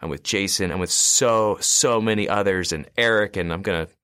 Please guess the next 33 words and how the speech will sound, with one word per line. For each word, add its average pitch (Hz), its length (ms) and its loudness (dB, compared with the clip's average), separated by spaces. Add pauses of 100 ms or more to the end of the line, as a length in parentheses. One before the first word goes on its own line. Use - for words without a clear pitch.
if - 80 -16
I 95 60 0
keep - 220 -6
going, 92 260 0
just - 240 -4
leave 101 160 -2
out 87 160 0
people 82 320 -4
and 80 240 -4
make 92 180 -8
'em 85 120 -6
feel 82 180 -2
bad. 80 260 -2
But 90 200 0 (160)
so 185 280 2
many 185 200 2
people 165 240 -2
to 139 100 -2
thank 113 480 -2
and 101 160 -4
appreciate. 95 720 -4 (640)
But 110 140 2
at 110 80 -2
the 101 80 -2
heart 127 220 0
of 95 100 -2
it 85 320 -2 (140)
is, 87 720 -2 (580)
uh, 98 220 -10 (160)
this 120 240 -2
was 113 180 0
made 98 420 0
to, 85 280 -4